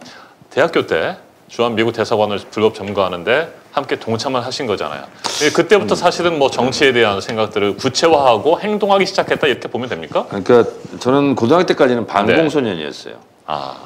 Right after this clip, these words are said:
Speaker 2: 네. 반공 웅변-, 웅변대, 제가 원고
Speaker 1: 네.
Speaker 2: 써주고 막 그랬어요.
Speaker 1: 네.
Speaker 2: 무찌르자 공산당,
Speaker 1: 네.
Speaker 2: 때려잡자 김일성,
Speaker 1: 그렇죠.
Speaker 2: 막 이렇게. 그런데 <clears throat>
Speaker 1: 공산당이 싫어요.
Speaker 2: 음, 그렇죠.
Speaker 1: 네.
Speaker 2: 근데 이제 대학교 일 학년 들어갔을 때 제가 세 가지 목표가 있었어요.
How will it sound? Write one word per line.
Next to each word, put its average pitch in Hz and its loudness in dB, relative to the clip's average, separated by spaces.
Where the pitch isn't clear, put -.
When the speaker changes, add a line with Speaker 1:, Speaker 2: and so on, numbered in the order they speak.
Speaker 2:
네. 65 -16
반공 131 4
웅변-, 135 4
웅변대, 120 2
제가 98 2
원고 101 4
Speaker 1:
네. 135 4
Speaker 2:
써주고 120 2
막 - -2
그랬어요. 82 -2
Speaker 1:
네. 73 -8
Speaker 2:
무찌르자 123 4
공산당, 87 -2
Speaker 1:
네. - -
Speaker 2:
때려잡자 127 2
김일성, 90 -2
Speaker 1:
그렇죠. - -
Speaker 2:
막 76 -2
이렇게. 76 -2
그런데 131 4
<clears throat> 165 4
Speaker 1:
공산당이 113 0
싫어요. 90 -2
Speaker 2:
음, 67 -10
그렇죠. 101 0
Speaker 1:
네. 76 -6
Speaker 2:
근데 143 2
이제 131 2
대학교 143 4
일 143 6
학년 143 2
들어갔을 131 0
때 127 4
제가 101 2
세 175 -2
가지 196 4
목표가 113 -2
있었어요. 62 -8